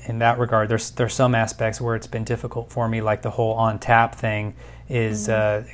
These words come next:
Speaker 1: kind of an X factor for grocery stores to have, and so they have to be uber, um, careful, and that totally makes sense. But that was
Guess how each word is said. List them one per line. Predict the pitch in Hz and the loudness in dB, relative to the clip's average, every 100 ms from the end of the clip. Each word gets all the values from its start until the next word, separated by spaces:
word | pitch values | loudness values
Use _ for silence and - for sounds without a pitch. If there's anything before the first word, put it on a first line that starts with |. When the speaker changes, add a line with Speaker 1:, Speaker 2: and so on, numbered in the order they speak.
| - | -4
Speaker 1:
kind | 120 | 0
of | 110 | 0
an | 113 131 | 2 4
X | 127 - | 2 2
factor | 117 107 - 117 107 | 4 4 4 -4 -4
for | - 113 104 | -2 -4 0
grocery | 120 113 - 110 | 0 0 -2 -10
stores | - 113 - | -6 -6 -4
to | 110 | 0
have, | 110 110 107 | 4 4 4
and | 107 101 - - - | 0 -6 -12 -20 -6
so | 120 | -2
they | |
have | 113 | 0
to | 120 | 2
be | 120 | 2
uber, | 113 113 110 104 - - - - | 4 4 2 0 -10 -20 -12 -2
um, | 113 104 95 | -2 -2 -8
careful, | - 139 135 123 104 104 | 4 6 6 2 0 -2
and | 104 - - - | -6 -12 -18 -10
that | 123 | -8
totally | - 123 117 113 | 4 6 6 4
makes | 113 110 - - - | 2 0 -4 -10 -14
sense. | - - 139 110 - | -6 2 4 4 0
But | 117 | 2
that | 120 123 | 4 4
was | 120 104 - | 2 0 -8